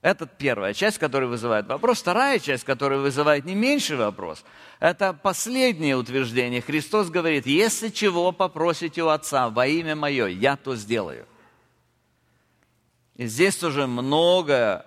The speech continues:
много ситуаций, когда люди просят чего-то у Бога и не всегда получают, или не всегда получают именно в той форме, в которой они ожидают. Но в действительности это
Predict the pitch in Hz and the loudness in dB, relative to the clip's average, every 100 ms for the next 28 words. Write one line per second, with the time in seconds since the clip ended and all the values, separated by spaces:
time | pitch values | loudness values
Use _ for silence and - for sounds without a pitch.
0 | - 113 113 120 147 147 135 117 113 123 | -10 -4 -2 2 2 0 -4 -6 0 2
1 | 139 - 113 110 110 113 123 120 - 160 | 2 -2 -6 -6 -2 -2 -2 -6 0 2
2 | 190 190 180 156 - 170 170 165 151 139 | 2 0 -6 -6 -2 2 0 0 -4 -2
3 | 139 160 160 151 143 135 135 131 131 120 | 2 2 2 2 0 -2 -6 -4 -6 -6
4 | 131 127 135 127 135 127 170 170 160 117 | -4 -2 -2 -2 -6 -2 -2 0 -2 -6
5 | 104 104 104 - 110 117 117 - - _ | -6 -6 -8 -8 -2 0 0 -6 -20 _
6 | 110 104 - 110 107 113 110 107 104 110 | -6 -4 -2 -2 0 -2 -2 -2 -4 -4
7 | 104 - 113 101 104 - 92 107 101 95 | -6 -2 -2 -2 -6 -10 -4 -2 -2 -4
8 | - - - 107 104 104 110 104 85 160 | -12 -20 -8 -4 -2 -4 -2 -2 -2 -6
9 | 170 202 269 220 185 147 151 139 - | -6 -6 -4 -4 -4 -2 0 0 -4